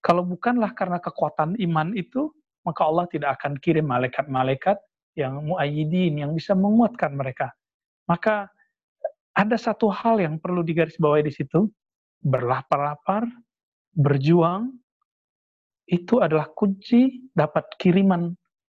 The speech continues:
malaikat-malaikat dari Allah Ta'ala. Nah, suatu kali Sayyiduna Ibnu Umar radhiyallahu ta'ala anhuma, eh, eh, berpikir, setiap pagi itu Nabi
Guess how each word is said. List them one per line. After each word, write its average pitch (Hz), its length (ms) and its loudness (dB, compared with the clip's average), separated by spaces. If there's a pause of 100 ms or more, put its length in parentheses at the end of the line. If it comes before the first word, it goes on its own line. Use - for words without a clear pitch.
(120)
malaikat-malaikat 160 1120 -2
dari 143 180 -2
Allah 139 300 -2
Ta'ala. 120 340 -10 (720)
Nah, 160 160 -10 (400)
suatu 185 300 0
kali 240 400 -2
Sayyiduna 208 500 0
Ibnu 170 160 -2
Umar 147 480 0
radhiyallahu 143 480 -2
ta'ala 127 320 -4
anhuma, 180 400 2 (560)
eh, 240 60 0 (580)
eh, 202 260 4 (220)
berpikir, 202 640 2 (480)
setiap 196 480 -2
pagi 202 460 2
itu - 180 0
Nabi 214 640 2